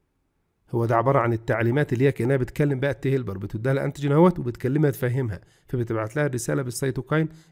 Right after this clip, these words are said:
اللي هو الانترلوكين اتناشر اللي معانا. جميل، وده اللي هيحول الفيرجن تي سيل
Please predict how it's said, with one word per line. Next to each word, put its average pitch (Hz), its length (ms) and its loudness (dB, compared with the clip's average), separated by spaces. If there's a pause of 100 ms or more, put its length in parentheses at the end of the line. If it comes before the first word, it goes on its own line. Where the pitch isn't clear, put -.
اللي 117 140 0
هو 147 280 0 (460)
الانترلوكين 135 640 -4
اتناشر 127 440 -2 (340)
اللي 131 180 0
معانا. 113 320 -4 (1300)
جميل، 127 500 2 (680)
وده 107 320 0
اللي 233 120 2
هيحول 165 640 2
الفيرجن 185 680 2
تي 202 120 -2
سيل 180 360 0